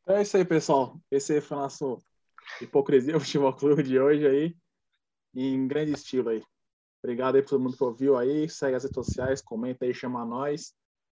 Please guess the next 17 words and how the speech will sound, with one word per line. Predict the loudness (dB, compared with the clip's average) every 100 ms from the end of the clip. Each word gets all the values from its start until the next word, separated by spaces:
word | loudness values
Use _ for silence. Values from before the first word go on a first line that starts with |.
| _ -16
e | -10 -10
tamo | -6 -6
junto | -4 -4 -2
aí. |
Semana | -2 -4 -6
que | -4
vem | -2 -2
tem | -2
mais. | -4 -6 -10 -14 -16 -20 _ _ _
Um | -6
abraço | -4 -2 -2 -2 0
aí. | 2 2 0 _ _ _ _ -2
Fabão, | 2 4 6
manda | 4
o | 2
seu | 0
abraço. | 4 4 4 -2